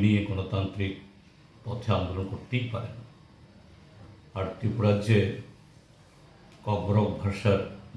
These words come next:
লিপি নিয়ে এই আন্দোলন বা বিতর্ক বহুদিনের, এটার একটা সমাধান হওয়া দরকার। যে সংখ্যাগরিষ্ঠ ককবরকবাসী যে লিপি চান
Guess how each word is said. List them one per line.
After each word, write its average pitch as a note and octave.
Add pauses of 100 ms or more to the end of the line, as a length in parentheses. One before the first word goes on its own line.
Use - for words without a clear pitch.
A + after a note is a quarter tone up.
লিপি G2+ (100)
নিয়ে G2 (1500)
এই G#2+ (100)
আন্দোলন G2 (100)
বা F#2+
বিতর্ক A#2 (140)
বহুদিনের, G2+ (1800)
এটার C3
একটা C3+ (100)
সমাধান G#2+
হওয়া F2+
দরকার। - (2250)
যে G2+ (380)
সংখ্যাগরিষ্ঠ A#2+ (140)
ককবরকবাসী G2 (1400)
যে G#2
লিপি G2+ (100)
চান F2+